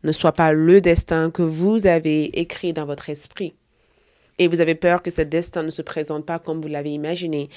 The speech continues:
Mais ça, ce sont des choses qui vous dépassent. Donc, votre défi ici, c'est le fait de laisser chaque chose se dévoiler avec le temps.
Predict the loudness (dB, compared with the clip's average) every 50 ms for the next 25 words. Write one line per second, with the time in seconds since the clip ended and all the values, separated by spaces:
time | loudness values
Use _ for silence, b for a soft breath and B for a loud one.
0 | B B B B B B -4 0 4 4 6 6 4 2 0 -4 _ -18 -12 -10
1 | -6 0 0 0 0 0 -4 -8 -6 -4 -4 -2 -2 -4 -4 -4 -4 -4 -4 -6
2 | -8 -12 -12 -12 -12 -10 -8 -6 -6 -6 -4 -6 -8 -6 -4 -6 -6 -4 -4 -6
3 | -6 -4 -2 0 0 0 0 0 -2 -6 -4 -4 -6 -4 -2 0 0 0 0 0
4 | 0 -2 -2 0 2 2 2 2 0 -4 -6 -4 -2 0 0 -2 -4 B B B
5 | B B B B 4 6 6 6 6 4 2 2 2 2 2 0 0 0 -2 -2
6 | 0 2 2 2 2 0 -2 -2 -4 -4 -2 -4 -4 -2 -2 -2 -2 2 4 6
7 | 6 6 6 4 2 2 2 2 2 2 0 0 -2 -4 -4 -6 -6 -6 -10 -10